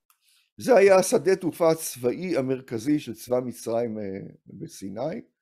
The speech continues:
ואני הצטוויתי להכין עליו תיק יד לפשיטה. אה, אמנם חיל האוויר, כפי שאמרתי, אחראי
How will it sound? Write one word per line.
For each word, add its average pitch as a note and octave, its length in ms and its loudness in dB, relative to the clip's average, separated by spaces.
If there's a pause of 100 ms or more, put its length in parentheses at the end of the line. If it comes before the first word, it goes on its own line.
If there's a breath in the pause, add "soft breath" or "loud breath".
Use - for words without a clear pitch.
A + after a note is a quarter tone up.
(760)
ואני B2+ 520 -2
הצטוויתי G#3+ 640 -4
להכין F3+ 340 -2
עליו D#3+ 280 2 (100)
תיק E3 260 -12
יד C3+ 240 2
לפשיטה. - 560 -8 (1200)
אה, A2+ 320 -4
אמנם E3+ 300 -2
חיל F#3+ 240 -2
האוויר, D#3+ 320 2
כפי E3+ 200 -10
שאמרתי, D3+ 540 -2
אחראי C#3+ 680 -6